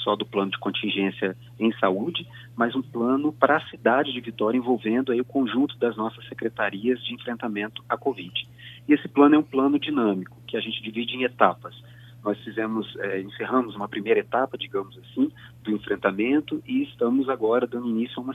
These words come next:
segunda etapa e, e nessa segunda etapa o centro de quarentena é, é uma estratégia fundamental, mas está nesse nosso plano o aumento da testagem, está nesse nosso plano a questão das barreiras sanitárias. Então, assim, há uma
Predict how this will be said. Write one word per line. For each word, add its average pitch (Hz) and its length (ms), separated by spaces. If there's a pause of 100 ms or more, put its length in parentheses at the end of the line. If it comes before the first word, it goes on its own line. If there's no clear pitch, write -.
segunda 143 320
etapa 127 520
e, 120 300
e 110 60
nessa 120 340 (100)
segunda 113 200
etapa 113 320
o - 40
centro 120 180
de - 80
quarentena 117 580 (400)
é, 107 480
é 107 60
uma 113 100
estratégia 110 440
fundamental, 117 640 (280)
mas 110 220
está - 260
nesse 131 240
nosso 113 360
plano 95 440 (280)
o 135 60
aumento 123 380
da 110 100
testagem, 113 800
está 120 180
nesse 113 240
nosso 107 380
plano 101 320 (240)
a 113 220
questão 117 260
das 110 120
barreiras 107 380
sanitárias. 107 720
Então, 113 200
assim, 127 260
há 131 60
uma 131 180